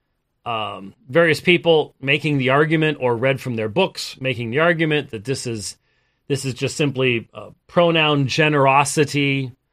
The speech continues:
um, compassion, whatever terms you want to use. No, calling her, that beautiful young woman, Elliot Page,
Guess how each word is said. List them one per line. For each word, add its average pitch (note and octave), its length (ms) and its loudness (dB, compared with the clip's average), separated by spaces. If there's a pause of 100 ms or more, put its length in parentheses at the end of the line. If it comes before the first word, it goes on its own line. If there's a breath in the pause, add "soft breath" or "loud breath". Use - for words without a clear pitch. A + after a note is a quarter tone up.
(520)
um, A2+ 640 -4
compassion, C3+ 1120 0 (560)
whatever C#3+ 260 -2
terms C3 320 -2
you A#2+ 60 -6
want A2 120 -6
to A2+ 40 -6
use. B2 280 -6 (720)
No, E3 340 2
calling A3+ 800 2
her, C#3+ 720 2 (1120)
that C3 160 -4
beautiful F3+ 280 2
young D#3 200 0
woman, A#2+ 360 -6 (920)
Elliot F3 380 4
Page, C#3 540 -4